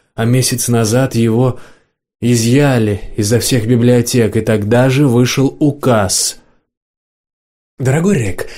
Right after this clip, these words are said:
а вы не подскажете, что же такого я там написала?»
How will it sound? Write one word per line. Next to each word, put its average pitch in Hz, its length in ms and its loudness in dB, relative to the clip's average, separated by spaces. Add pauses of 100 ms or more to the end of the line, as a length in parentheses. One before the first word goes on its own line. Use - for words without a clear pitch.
(200)
а 127 100 -2
вы 160 80 2
не 170 60 0
подскажете, 196 560 -2 (240)
что - 240 -2
же 202 100 0
такого 196 600 0
я 165 180 2
там 165 200 0
написала?» 131 880 -2